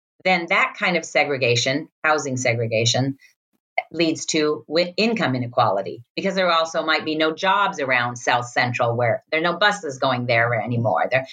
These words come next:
and we see the repercussions of this, of course, with the so-called Watts riots and then again, um, Rodney King, right? So certain neighborhoods became so-called slums, so-called ghettos,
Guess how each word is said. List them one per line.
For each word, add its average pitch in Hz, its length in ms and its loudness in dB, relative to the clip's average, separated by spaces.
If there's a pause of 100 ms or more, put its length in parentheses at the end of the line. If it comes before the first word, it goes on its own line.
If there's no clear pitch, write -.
(140)
and 208 100 2
we 208 80 4
see 220 200 -2
the 202 100 0
repercussions 170 640 0
of 139 100 -8
this, 139 220 2
of 139 120 -8
course, 131 400 0 (380)
with 143 320 0
the 123 360 0 (340)
so-called - 460 -2
Watts 135 240 -2
riots 190 420 0
and 139 140 0
then 135 100 2
again, 127 540 0 (160)
um, 117 360 0 (120)
Rodney 127 280 0
King, - 420 -2 (240)
right? 123 280 0 (400)
So 160 420 0 (220)
certain 170 380 0
neighborhoods 170 560 0
became 135 640 -2
so-called 143 540 0
slums, 196 540 0
so-called 123 420 -2
ghettos, 165 500 2